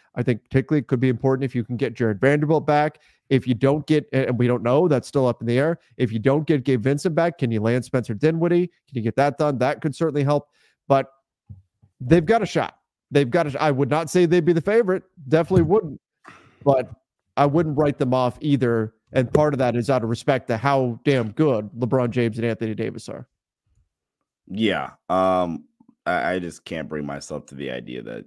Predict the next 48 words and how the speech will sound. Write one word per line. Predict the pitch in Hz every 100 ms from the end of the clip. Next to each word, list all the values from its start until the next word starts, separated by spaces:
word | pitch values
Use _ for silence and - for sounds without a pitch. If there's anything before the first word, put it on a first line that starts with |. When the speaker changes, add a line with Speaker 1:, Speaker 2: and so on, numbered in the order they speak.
| _ 57
Speaker 2:
that | 58
you | 65 73
can | - 64 58
beat | - 50 50
Denver | 50 50 50 50 _ _ -
as | 107
of | 98
right | 92 80
now. | 67 58 50
I, | 71
I, | 73 71 65
I | 64
can't | - 53 50
do | 50
that. | 50 50 - _ _ _ -
Um, | 65 62 64 62 -
I |
have | 82 76
too | 95
much | 82 -
respect | 76 78 71
for | 73
that | 71 65
Denver | 71 71 73
team, | - 76 73 71 _ _ _ _ 71
and, | 73 69
uh, | 69 71 78 - -
I, | 85
I |
think, | 90 90 78 - - _ _ -
I, |
I | - 76
think | 82 76 - _ - -
Denver | 76 69 69
has, | 60 62 64
uh, | 62 60
I'm | 73
sorry, | 76 80 69
I |
think | 76 92
the | 95
Lakers | 85 78 78 82
have, | 76 95
have | 80
a | 78
ways | 78 76
to | 76 71
go | 73 69 65